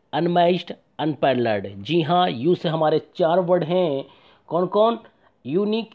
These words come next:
यूनिवर्सल, अनमैच्ड, अनपैरेलल्ड, जिसके पहले more या most का यूज़ नहीं किया जाता है। इसी तरीके से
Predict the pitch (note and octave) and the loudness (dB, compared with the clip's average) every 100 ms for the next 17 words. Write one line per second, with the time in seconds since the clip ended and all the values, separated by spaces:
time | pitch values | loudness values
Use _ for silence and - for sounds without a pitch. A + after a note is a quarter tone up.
0 | F#3 G3 E3+ F3+ F#3 F#3 F#3+ - D3+ D#3+ | -2 0 2 2 2 -2 -2 -6 -4 -2
1 | D#3+ D#3+ D#3+ - - D3 C#3+ - C#3+ D3 | 0 0 0 -8 -10 -8 -6 -2 -2 0
2 | C#3+ B2+ C3 - - _ - D3 - F3 | 2 0 0 -6 -16 _ -10 -8 -4 -2
3 | E3+ D3+ D3 D3 A#2+ D3 F3 E3 D#3 D3+ | 0 0 0 0 0 0 2 2 0 -2
4 | - - C#3 E3 D3 A#2 G#2 A#2+ A#2+ F#3+ | -4 -6 -4 -4 -4 -8 -6 -4 -2 -4
5 | F#3+ F#3 F3+ F3+ F3 F3 F3 D#3+ F3 F3+ | -2 0 2 2 0 2 0 2 2 0
6 | F3+ - - - C3 A3 F3 F#3+ F3+ F3+ | -4 -20 -20 -16 -8 -6 -2 -2 0 -2
7 | - | -2